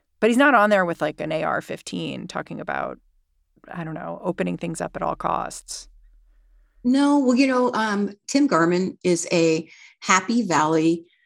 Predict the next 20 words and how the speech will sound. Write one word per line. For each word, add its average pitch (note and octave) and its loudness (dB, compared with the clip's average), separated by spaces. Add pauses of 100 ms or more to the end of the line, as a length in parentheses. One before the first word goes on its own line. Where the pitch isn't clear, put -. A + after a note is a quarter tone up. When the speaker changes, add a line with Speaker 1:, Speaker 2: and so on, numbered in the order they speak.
(380)
Speaker 2:
School F3 2
Board E3 0
president. D3 -2 (300)
And E3 2
Happy F#3 2
Valley E3 2
is F3 0
a E3+ 4
little F#3+ 0 (240)
school F3+ 0
district E3+ 0 (520)
just - -2 (140)
south E3 0
of E3 -4
Reading, D3+ -2 (440)
little G#3 0
community. E3 0 (380)
And F3 4
they F#3+ 6
decided, D#3+ 0